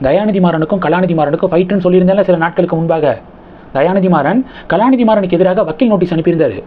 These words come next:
ஏன்னா சன் குழும பங்குகளை அவரே மேக்சிமம் எடுத்துக்கிட்டாரு, எங்களெல்லாம் ஏமாத்திட்டாரு அப்படின்னு சொல்லிட்டு வக்கீல் நோட்டீஸ் அனுப்பியிருந்தாரு. இந்த விவகாரத்துல இப்ப ஸ்டாலின் களமிறங்கி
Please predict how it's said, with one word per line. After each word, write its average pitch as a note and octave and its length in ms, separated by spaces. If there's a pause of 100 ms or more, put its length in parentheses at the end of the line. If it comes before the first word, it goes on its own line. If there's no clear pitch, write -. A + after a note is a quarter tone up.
(220)
ஏன்னா F#3+ 140
சன் G3+ 320
குழும G#3 340
பங்குகளை E3+ 520 (220)
அவரே G3+ 340
மேக்சிமம் F3+ 400
எடுத்துக்கிட்டாரு, C#3 640 (180)
எங்களெல்லாம் E3 400
ஏமாத்திட்டாரு D#3+ 520
அப்படின்னு D#3+ 280
சொல்லிட்டு C3+ 520 (220)
வக்கீல் D#3 260
நோட்டீஸ் F3 280
அனுப்பியிருந்தாரு. C#3+ 640 (300)
இந்த C#4 300
விவகாரத்துல G3+ 500
இப்ப F3+ 160
ஸ்டாலின் G3+ 480
களமிறங்கி D#3+ 720